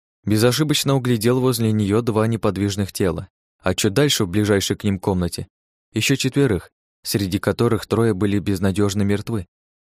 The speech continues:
А вот в последнем жизни каким-то чудом еще теплилась. Вот же блин! Только этого не хватало. Едва не толкнув горестно застывшего возле крыльца дядьку, я резко свернул в сторону, обежал пылающий дом по кругу.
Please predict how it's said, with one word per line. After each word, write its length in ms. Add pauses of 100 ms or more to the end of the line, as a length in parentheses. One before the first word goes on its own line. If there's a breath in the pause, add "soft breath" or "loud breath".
(100)
А 100
вот 200
в 60
последнем 640
жизни 460
каким-то 440
чудом 320
еще 200
теплилась. 680 (480)
Вот 280
же 140
блин! 460 (500)
Только 260
этого 240
не 100
хватало. 520 (840)
Едва 300
не 120
толкнув 400
горестно 460
застывшего 500
возле 280
крыльца 420
дядьку, 420 (400)
я 160
резко 300
свернул 420
в 60
сторону, 460
обежал 440
пылающий 420
дом 180
по 100
кругу. 360